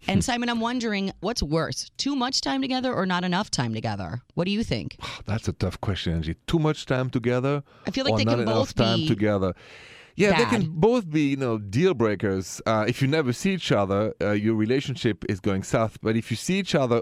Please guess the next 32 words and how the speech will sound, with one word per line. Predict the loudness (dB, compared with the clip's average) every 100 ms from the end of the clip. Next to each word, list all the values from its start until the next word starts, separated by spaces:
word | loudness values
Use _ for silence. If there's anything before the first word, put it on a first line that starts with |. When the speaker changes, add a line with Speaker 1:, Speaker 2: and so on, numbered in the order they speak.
| 2
Speaker 2:
all | 4 4
the | 2
time, | -2 -4 -2 0 0 -6 -6 0
you | 2
have | 2
no | 2 0 0
air | 0 0
to | -2 -4
breathe. | -2 0 0 2
You | 0
have | 0
new, | -2 -2 -6 -2
no, | 0 2
have | 0
new | -2 -2
stories. | 0 2 2 4 2 2 -2 -14 -20 -6
You | -2
need | -2
to | -4
see | -4 -2
your | -2
friends. | -2 0 2 0 0
You | -2
need | -2 -2
to | -2
do | 0
your | 0
things. | 0 -2 -4 -12 -10 -2
It's | 0 2
very | 2
helping | 0 0 0 0 -2 0
to | -2